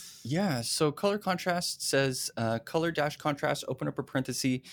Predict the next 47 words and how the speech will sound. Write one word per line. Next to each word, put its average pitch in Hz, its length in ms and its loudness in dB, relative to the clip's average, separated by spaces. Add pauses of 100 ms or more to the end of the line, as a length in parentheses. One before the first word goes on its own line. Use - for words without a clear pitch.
(300)
pass 131 320 0
in 131 180 2
a 113 80 0
base 123 300 2
color. 117 400 2 (320)
Uh, 104 160 0
this 107 160 -2
can - 100 -2
be 110 140 0
a - 20 0
hex 120 360 0
or 120 60 0
a 117 40 -6
custom - 320 -4
property. 113 480 0 (180)
So - 200 -2
let's 104 160 0
say 113 160 2
you 110 120 2
pass 107 400 -4
in, 110 320 -2 (260)
um, 101 260 0 (460)
just - 220 -4
a 113 60 4
medium 117 400 4
blue. 104 340 0 (840)
And 120 160 2
then 139 100 0
you 165 80 0
say 123 280 2
space 143 500 0 (260)
versus, 113 720 0
so 104 200 0
V 120 320 0
S, - 360 0 (320)
s-, - 200 -4 (160)
um, 107 400 2
and 113 160 0
then 127 100 2
you 113 100 0
list 127 300 0
a 131 60 -2
bunch 123 160 -2
of - 100 -18
colors. - 480 -6 (540)
And 110 340 -2 (140)
the 110 180 -2